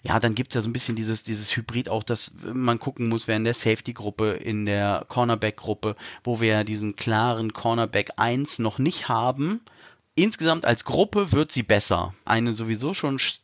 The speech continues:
starke Safety-Gruppe wird noch stärker oder kann noch stärker werden, wenn er gesund zurückkommt, wovon ich ausgehe, denn er ist jung an Jahren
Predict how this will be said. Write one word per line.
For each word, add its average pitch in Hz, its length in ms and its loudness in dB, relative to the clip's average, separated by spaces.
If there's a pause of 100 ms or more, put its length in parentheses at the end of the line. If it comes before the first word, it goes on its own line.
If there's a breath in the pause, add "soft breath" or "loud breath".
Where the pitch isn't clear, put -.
(120)
starke 156 600 -2
Safety-Gruppe 156 1040 -4 (320 loud breath)
wird 113 220 0
noch 113 320 2
stärker 139 400 0
oder 117 120 0
kann 147 420 0
noch 131 160 -2
stärker 113 500 0
werden, 131 360 2
wenn 123 140 4
er 123 80 2
gesund 113 440 0
zurückkommt, 175 640 -4 (340 loud breath)
wovon 120 280 2
ich - 140 -2
ausgehe, 123 460 0
denn 104 140 2
er 101 160 2
ist - 140 -6
jung 123 180 0
an 104 160 0
Jahren 127 560 2